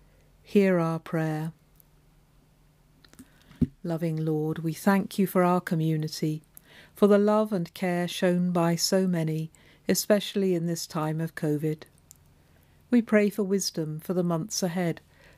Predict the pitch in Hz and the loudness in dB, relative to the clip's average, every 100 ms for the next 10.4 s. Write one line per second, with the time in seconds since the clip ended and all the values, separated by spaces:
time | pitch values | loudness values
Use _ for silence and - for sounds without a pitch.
0 | - 185 175 170 - 175 175 170 - 165 | -2 0 2 0 0 0 2 0 -2 -4
1 | - - 190 175 165 160 156 - _ _ | -4 0 2 2 0 -4 -8 -12 _ _
2 | _ _ - - - - 214 214 240 226 | _ _ -20 -20 -20 -6 -2 2 4 4
3 | - 233 220 214 - - 220 214 220 196 | 4 4 6 4 2 -4 -2 0 0 0
4 | 196 190 175 165 160 - - 170 165 - | 0 2 2 2 2 -4 -2 0 -2 -4
5 | 156 156 156 _ _ - - - - 214 | -4 -4 -6 _ _ -20 -20 -12 2 4
6 | 196 180 190 190 - 180 175 165 160 156 | 4 4 4 2 0 0 0 0 -4 -4
7 | 160 175 165 160 156 160 156 160 - - | -4 -2 0 0 0 2 2 2 -2 -6
8 | - - 190 180 185 190 196 - 180 160 | -12 -2 2 4 4 4 2 0 0 0
9 | 156 151 165 151 160 151 151 170 156 156 | 0 -4 -2 -2 0 -2 -2 -4 -2 0
10 | 156 151 - | 0 -2 -6